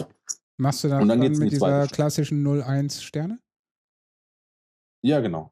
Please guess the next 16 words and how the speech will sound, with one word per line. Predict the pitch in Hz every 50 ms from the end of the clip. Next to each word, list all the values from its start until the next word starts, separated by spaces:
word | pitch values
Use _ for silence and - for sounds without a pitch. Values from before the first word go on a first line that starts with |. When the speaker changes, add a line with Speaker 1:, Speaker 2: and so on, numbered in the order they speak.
| _
Speaker 1:
Okay. | - 151 -
Speaker 2:
Also | - 98 -
ein, | 85 107 113 107
alles, | - 123 139 -
was | - 107 -
einen | 101 113 123
Stern | 120 - - 110 110 113 110 107 - _
bekommt, | - 92 - 104 101 101 - - _
geht | - 110 92
in | 95
die | 95
nächste | 90 90 87 - - 80
Runde. | 71 78 78 76 76 - _ _ -
Speaker 1:
Jo. | 135 131 123 113 - _ _ _ _ _ _ _ _ _ _ _ _ _ _ -
Speaker 2:
Und, | 104 101 98 95 95 95 87
ähm, | 85 92 90 92 92 90 92 90 87 82 - -